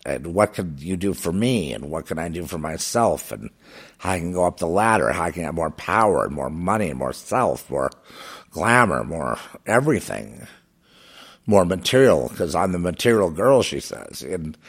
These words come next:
and all that. And, and you go, "Well, I'm, you know, I'm not really, um,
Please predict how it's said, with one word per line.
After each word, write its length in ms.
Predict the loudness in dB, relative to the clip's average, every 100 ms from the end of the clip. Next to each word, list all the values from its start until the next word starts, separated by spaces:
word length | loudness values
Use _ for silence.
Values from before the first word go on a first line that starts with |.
| -20 -20 -20 -6
and 160 | 2 4
all 180 | 6
that. 300 | 6 6 6
And, 260 | 4 -2 -6
and 360 | -6 -6 -6 -10
you 220 | -8 -6
go, 160 | -6 -6
"Well, 300 | -2 0 0
I'm, 360 | 0 0 -2 -10 _ _ -4
you 120 | 0
know, 120 | 2
I'm 160 | 0 2
not 280 | 2 0 -6 _ -2
really, 440 | 2 2 2 -2 -8 -16 -20 _ -20 -20 _ _ -20 -20 -20 -20 -20 -20 _ _ -20 _ _ _ _ _ _
um, 600 | 4 4 4 0 -8 -10